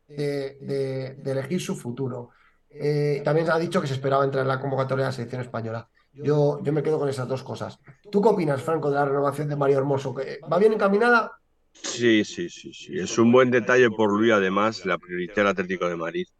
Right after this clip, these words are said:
Speaker 2: Mario Hermoso se la, se la ha ganado a pulso y yo creo que le restan once partidos,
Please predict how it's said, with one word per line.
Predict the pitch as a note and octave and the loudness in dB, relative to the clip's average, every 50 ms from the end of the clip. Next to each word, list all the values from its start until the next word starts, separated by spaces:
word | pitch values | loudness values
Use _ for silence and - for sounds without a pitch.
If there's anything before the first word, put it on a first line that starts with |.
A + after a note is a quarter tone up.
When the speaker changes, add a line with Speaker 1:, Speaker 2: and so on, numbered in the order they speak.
| _ _ _ _ _ _ | _ _ _ _ _ _
Speaker 2:
Mario | G#2+ A2 G#2+ A2 A#2 A#2+ A#2+ A#2+ | -4 0 2 4 6 6 6 6
Hermoso | A#2 A2+ A2+ A2+ G#2 A2 G#2+ | 6 4 4 2 0 -2 -4
se | G2 G2+ F#2 | -4 -4 -4
la, | F2+ E2+ E2 D#2+ C#2+ - | -2 -4 -4 -6 -6 -6
se | E2+ F2+ E2+ | -4 -4 -2
la | E2 F2 | 0 2
ha | F#2 | 2
ganado | F#2 F2+ F2+ F2 F2 F#2 F#2+ G2 F#2+ - _ _ _ _ _ _ _ | 2 2 2 2 0 2 0 0 -2 -4 _ _ _ _ _ _ _
a | G#2 A2 G#2+ A2+ | -2 0 2 2
pulso | G2+ - B2 C3 B2 A2 A2 A#2+ A#2 A2 - - _ _ _ _ _ _ _ _ _ _ _ | 2 2 0 0 0 2 2 2 2 2 0 -2 _ _ _ _ _ _ _ _ _ _ _
y | - - - B2 | -12 -6 -2 2
yo | B2+ C3+ C#3 | 4 6 6
creo | C3+ C3+ C3 | 6 6 4
que | A#2+ B2 | 4 4
le | A#2+ A#2+ | 4 4
restan | B2+ B2 - - A#2+ A#2+ | 2 2 0 0 0 0
once | A#2 A2 - A#2+ | 0 0 -2 -2
partidos, | A2 A2 G2+ G2+ - B2+ B2+ B2+ C3 C#3 C#3+ C3+ - - | 0 0 0 0 -2 -4 -4 0 0 2 0 0 -2 -8